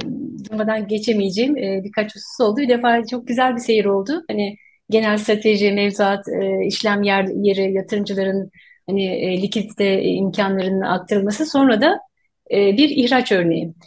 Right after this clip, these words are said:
Şimdi sürdürülebilir finans dediğimiz aslında hani insana, e, çevreye, topluma, e, doğaya, e, dokunan bir yerde bir şeye dokunması lazım.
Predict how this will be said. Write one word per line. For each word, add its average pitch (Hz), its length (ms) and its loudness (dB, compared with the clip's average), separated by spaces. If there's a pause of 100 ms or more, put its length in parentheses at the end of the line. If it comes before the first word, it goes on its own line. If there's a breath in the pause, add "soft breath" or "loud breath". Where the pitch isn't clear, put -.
(140 soft breath)
Şimdi 254 180 -2
sürdürülebilir 294 580 2
finans 320 420 2
dediğimiz 240 360 2
aslında 269 580 0
hani 226 140 2
insana, 247 760 0
e, 202 40 0 (1600)
çevreye, 214 600 2
topluma, 202 580 -4
e, 190 320 -4
doğaya, 208 440 6
e, 185 420 -2
dokunan 208 540 0
bir 240 100 0
yerde 214 420 4
bir 226 100 -2
şeye 240 320 0
dokunması 233 520 -2
lazım. 196 420 2